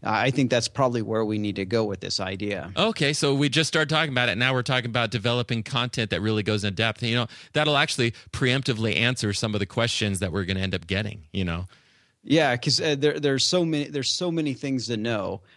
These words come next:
Speaker 1: about the financials and the numbers of your business that, you know, there's just no way we could, you know, cover that in a single, a single episode.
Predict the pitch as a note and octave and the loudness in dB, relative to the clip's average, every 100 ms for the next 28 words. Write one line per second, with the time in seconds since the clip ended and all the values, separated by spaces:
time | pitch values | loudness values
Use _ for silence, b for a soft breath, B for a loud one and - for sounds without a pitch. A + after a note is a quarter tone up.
0 | b A2+ A2 A#2 A2+ A2+ A2+ _ - A#2+ | b -8 -2 0 0 -2 -4 _ -10 -6
1 | G#2+ - A#2+ A#2 A2+ A#2+ - B2 A#2+ A2 | -6 -2 0 2 2 0 0 0 0 -2
2 | B2+ A#2 G#2+ G#2+ A#2+ A#2+ A2+ - A2+ G#2 | -2 -4 -2 0 2 2 2 0 -2 -2
3 | G2+ A#2 A#2 A2+ F#2+ F#2+ A#2 G#2 G#2 G2+ | 0 2 2 2 -2 -2 0 0 0 -4
4 | b b - B2+ A2+ B2+ B2 A2 A2 B2+ | b b -6 -2 -2 0 0 2 2 4
5 | A#2 G#2 G#2 G2+ G2+ A2 G#2 - - - | 4 4 2 0 -2 -2 -4 -8 -16 -10
6 | G#2 F#2 - B2 G#2 G#2 G2+ G2 G2+ - | -8 -8 -2 0 2 2 0 -2 -2 0
7 | A2+ G#2+ G2+ F#2+ F#2+ - - - A#2 G2+ | 0 0 0 -2 -4 -8 2 2 4 2
8 | G2+ G2+ G2 G#2 G2 G2 | -2 -2 -2 0 -2 -4